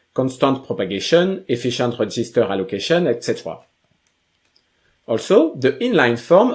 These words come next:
allows the compiler to reorder the instructions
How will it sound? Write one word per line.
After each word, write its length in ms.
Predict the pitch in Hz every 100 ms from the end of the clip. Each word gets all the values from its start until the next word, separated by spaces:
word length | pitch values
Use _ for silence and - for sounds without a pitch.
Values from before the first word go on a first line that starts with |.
| -
allows 400 | 123 156 180 -
the 80 | 120
compiler 680 | 123 120 110 113 147 190 -
to 80 | 127
reorder 880 | 107 185 277 165 147 147 139 127
the 120 | 110
instructions 840 | 135 107 - 107 - 190 285 269